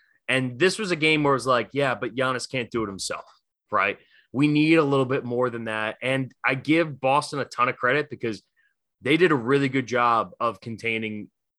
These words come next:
as much as you can contain Giannis. Uh, twenty-eight points, seven assists, nine rebounds. But, you know, Jrue Holiday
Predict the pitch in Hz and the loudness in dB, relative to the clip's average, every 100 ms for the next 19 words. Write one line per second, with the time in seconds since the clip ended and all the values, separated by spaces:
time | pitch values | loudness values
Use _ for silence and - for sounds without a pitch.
0 | - 123 110 151 151 117 110 - 139 135 | -2 -2 2 0 0 -4 -10 -6 -4 -4
1 | 120 113 95 107 95 92 98 92 87 - | -4 -12 -8 -6 -6 -4 -2 -4 -8 -16
2 | _ - _ 101 - - 135 139 131 131 | _ -20 _ -4 -4 -4 0 2 0 0
3 | 123 120 120 120 - _ _ - - 135 | -2 0 -2 -6 -12 _ _ -6 0 0
4 | 131 - 135 - 127 120 117 139 131 120 | 0 -2 -4 -2 -2 0 0 -2 0 0
5 | 110 - _ _ _ 127 120 - - 127 | -2 -8 _ _ _ -2 -2 -4 -6 -2
6 | 113 95 - - - 160 147 151 156 143 | -2 -4 -14 -10 2 4 6 6 4 4
7 | 131 120 | 2 0